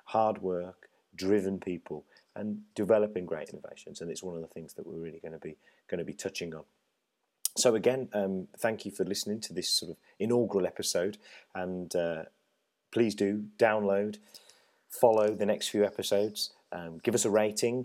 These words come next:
when it's up there on, uh, on iTunes or on whatever sort of podcast, uh, outlet that you look to, to listen to us. We're also gonna be available, um, through SoundCloud, uh, so please ch-, check us out on there. But remember that we are open. I really wanna hear from people, uh, of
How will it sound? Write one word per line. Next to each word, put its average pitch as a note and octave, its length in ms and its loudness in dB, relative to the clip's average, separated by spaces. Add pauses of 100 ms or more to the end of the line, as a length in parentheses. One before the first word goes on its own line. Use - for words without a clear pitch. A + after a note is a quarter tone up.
(120)
when G2+ 160 2
it's G2+ 160 -2
up G#2+ 100 -4
there G#2 240 2
on, G2 260 -2
uh, F#2+ 300 -2
on G#2 120 0
iTunes G2+ 640 -2
or F#2+ 180 2
on F#2+ 100 -2
whatever G#2 460 2
sort F#2 220 -4
of - 60 -12 (220)
podcast, - 540 -2 (260)
uh, G#2 200 -2
outlet A2 480 0
that - 120 -6
you G2+ 140 -4
look G2+ 240 -2
to, F#2 300 -2
to - 80 -8
listen F#2 240 -8
to F#2+ 120 -2
us. G2+ 140 -4
We're G2 80 2
also A#2+ 300 2
gonna G#2 160 2
be G2 100 0
available, F#2+ 640 0
um, E2+ 560 -8 (140)
through G#2 140 -2
SoundCloud, G2+ 680 2 (540)
uh, E2+ 80 -8
so G2 160 0
please G#2 260 0
ch-, - 220 -12
check - 180 -4
us - 140 -2
out F#2+ 260 -2 (140)
on F#2+ 180 -4
there. F2+ 240 -4 (400)
But A2 140 0
remember A2 480 0
that G2 200 -2
we G#2 140 -2
are A#2 240 2
open. F#2+ 400 -2
I F2 60 -8
really G#2+ 240 0
wanna G2 180 0
hear F#2+ 220 0
from F2 300 -8
people, F2+ 540 -2
uh, A#1 300 -12
of E2+ 80 -14